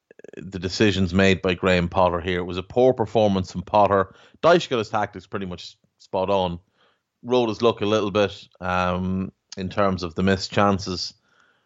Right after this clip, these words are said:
for Brighton, but, you know, he came for a draw and he got a draw.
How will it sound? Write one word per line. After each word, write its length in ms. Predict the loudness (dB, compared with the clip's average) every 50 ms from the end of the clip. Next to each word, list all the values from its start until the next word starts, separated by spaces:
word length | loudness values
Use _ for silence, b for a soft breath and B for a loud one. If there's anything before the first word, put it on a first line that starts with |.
| _ _ _
for 300 | -4 2 4 4 4 4
Brighton, 460 | 4 4 4 4 2 0 -2 -4 -4
but, 280 | -2 -2 -2 -2 -2 -4 -8 -18 -20 _ _ _ -12
you 140 | -8 -6 -4
know, 240 | -4 -4 -6 -8 -12 -18 _ _ _ _ _ _ _ _ _ _ _ _ _ _ _ _ _ _ _ _ _ _ _ _ _ _ _ _ _ -14 -6
he 160 | -4 -4 -4
came 300 | -2 0 0 0 2 0
for 120 | 0 -2
a 60 | -2 2
draw 220 | 2 4 4 4
and 100 | 2 0
he 60 | -2
got 160 | -2 -2 -2
a 40 | 0
draw. 340 | 2 2 2 2 2 0 -4